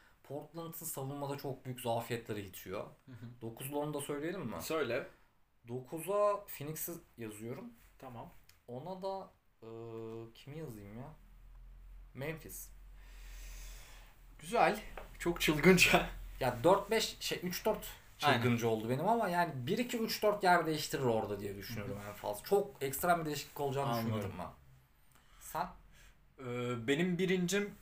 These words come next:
Speaker 2: ee, senle aynı.
Speaker 1: Denver.
Speaker 2: Denver. İkincim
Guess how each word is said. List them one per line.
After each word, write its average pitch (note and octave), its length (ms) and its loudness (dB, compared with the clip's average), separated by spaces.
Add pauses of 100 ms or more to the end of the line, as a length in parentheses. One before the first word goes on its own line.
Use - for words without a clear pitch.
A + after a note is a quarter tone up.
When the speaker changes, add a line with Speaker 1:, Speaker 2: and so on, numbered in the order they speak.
(600)
Speaker 2:
ee, B2 1500 4
senle G3 400 6
aynı. F3+ 440 4 (1300)
Speaker 1:
Denver. B2+ 280 -2 (140)
Speaker 2:
Denver. D3+ 600 4 (800)
İkincim G3 640 0